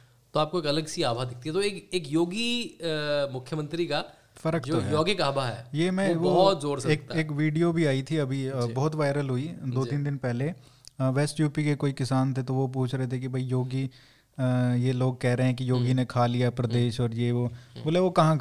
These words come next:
Speaker 2: जाएगा खा
Speaker 1: <laughs>
Speaker 2: के?
Speaker 1: कहाँ जाएगा?
Speaker 2: उसके ना बीवी है, ना बच्चे हैं, किसके लिए खाएगा?"
Speaker 1: किसके लिए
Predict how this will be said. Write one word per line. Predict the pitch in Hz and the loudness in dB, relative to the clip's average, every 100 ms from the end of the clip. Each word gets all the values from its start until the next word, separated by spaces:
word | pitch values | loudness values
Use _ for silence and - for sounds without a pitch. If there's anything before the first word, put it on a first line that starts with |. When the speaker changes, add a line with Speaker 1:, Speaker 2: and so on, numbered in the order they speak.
| 156 | 2
Speaker 2:
जाएगा | 127 120 113 | 4 4 4
खा | - 123 | 4 2
Speaker 1:
<laughs> | |
Speaker 2:
के? | 120 | 2
Speaker 1:
कहाँ | 117 120 | 0 0
जाएगा? | 135 139 | 0 -2
Speaker 2:
उसके | - 139 | 0 2
ना | 139 | 6
बीवी | 127 139 139 139 | 6 6 4 4
है, | 131 | 4
ना | 127 | 2
बच्चे | 123 135 - 139 | 0 -2 -2 0
हैं, | 135 127 123 123 - - | 2 2 2 -2 -8 -2
किसके | 185 - | 0 2
लिए | 175 165 | 2 2
खाएगा?" | - 123 110 107 | 4 2 2 0
Speaker 1:
किसके | 110 - - | -2 -10 -18
लिए | - | -16